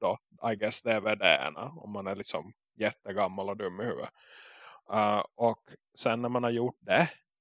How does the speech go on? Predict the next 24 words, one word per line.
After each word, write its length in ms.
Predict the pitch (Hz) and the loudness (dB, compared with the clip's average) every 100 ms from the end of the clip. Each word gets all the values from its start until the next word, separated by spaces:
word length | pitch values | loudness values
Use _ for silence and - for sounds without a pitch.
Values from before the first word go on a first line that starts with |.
| _ | _
så 140 | - 87 | -14 0
då 100 | 120 | 6
är 140 | 160 | 6
det 100 | 139 | 6
dags 500 | 107 107 - - - _ - | 4 0 -2 -8 -8 _ -14
att 100 | 92 | -10
man 140 | 110 | -8
kanske 280 | - 107 117 | -6 -4 -4
kan 220 | 113 107 | -4 -2
outsourca 520 | 107 110 110 104 - | -2 -2 -4 -4 -6
till 140 | 98 98 | -14 -12
typ 220 | 98 104 | -10 -10
Netflix 540 | 92 - - 107 - 110 | -8 -10 -6 -8 -4 -6
eller 100 | 98 | -4
någonting 340 | 98 101 95 | -8 -10 -14
då, 80 | 90 | -12
som 160 | - | -12
får 180 | 104 92 | -6 -6
visa 300 | 82 80 - | -4 -6 -8
den 100 | 104 | -10
några 140 | 107 107 | -10 -8
månader 520 | 98 85 - - - | -6 -6 -8 -12 -12
så 160 | - 110 | -10 -10
här. 160 | 95 | -12